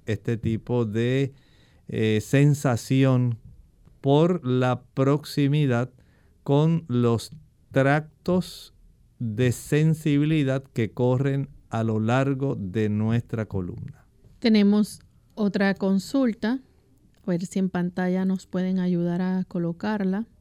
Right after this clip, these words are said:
Speaker 2: Hilda, ya le contestamos a Hilda, así que sí, por favor. Gracias. Tenemos entonces a Claudia, que dice que el esposo de su hija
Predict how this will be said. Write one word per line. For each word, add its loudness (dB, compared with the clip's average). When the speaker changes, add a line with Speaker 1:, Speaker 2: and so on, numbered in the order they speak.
Speaker 2:
Hilda, 2
ya 0
le 0
contestamos -2
a 0
Hilda, 0
así -4
que -2
sí, -4
por -4
favor. -4
Gracias. -4
Tenemos 4
entonces 0
a 0
Claudia, 0
que 0
dice 0
que 2
el -2
esposo -2
de 2
su -2
hija 0